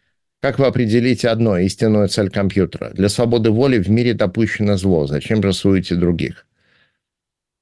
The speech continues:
Ну, если я правильно понимаю вопрос. А, как вы определите истинную цель компьютера? Истинную цель компьютера задает его производитель.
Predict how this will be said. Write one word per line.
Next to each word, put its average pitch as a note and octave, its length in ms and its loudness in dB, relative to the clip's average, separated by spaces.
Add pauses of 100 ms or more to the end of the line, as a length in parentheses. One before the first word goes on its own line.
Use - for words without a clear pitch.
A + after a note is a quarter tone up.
Ну, B2 160 2
если B2 340 2
я A2+ 60 0
правильно A2 340 2
понимаю G2+ 460 2
вопрос. G2 640 -6 (720)
А, D#2+ 560 0 (1500)
как A#2+ 180 0
вы C#3 60 4
определите A#2+ 640 2
истинную A2+ 640 2
цель G#2 240 0
компьютера? C#3 840 0 (420)
Истинную D#3 420 2
цель D3 180 0
компьютера D3+ 500 0
задает B2+ 440 0
его C3+ 260 2
производитель. A2+ 1000 -2